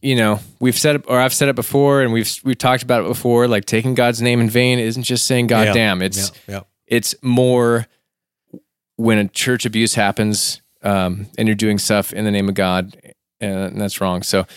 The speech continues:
Speaker 1: not saying that is going on in this particular case, but there's potential for that in, in any
Speaker 2: And, and,
Speaker 1: scenario.
Speaker 2: and if we know that,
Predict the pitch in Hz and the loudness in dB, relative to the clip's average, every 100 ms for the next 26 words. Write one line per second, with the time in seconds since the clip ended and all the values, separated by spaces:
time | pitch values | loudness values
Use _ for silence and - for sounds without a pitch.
0 | - - 156 160 170 165 165 156 - 139 | -20 0 2 4 2 2 2 0 -2 0
1 | 117 110 135 131 123 123 123 - - 131 | 0 2 2 4 2 2 0 -2 -2 -2
2 | 117 117 - 131 123 - 120 107 104 _ | 2 0 2 2 2 2 2 2 -2 _
3 | _ _ _ 127 127 147 160 170 175 160 | _ _ _ -2 -2 0 2 2 2 2
4 | - 139 139 165 - 123 117 107 107 107 | 2 2 2 0 -2 -4 0 0 0 -2
5 | - _ _ _ _ - - 123 117 196 | -6 _ _ _ _ -20 -4 -2 4 4
6 | 156 165 196 202 190 185 - 160 143 135 | 4 4 4 6 4 4 4 2 2 2
7 | 139 135 127 101 92 90 - - - | 4 4 4 0 -4 -8 -16 -20 -20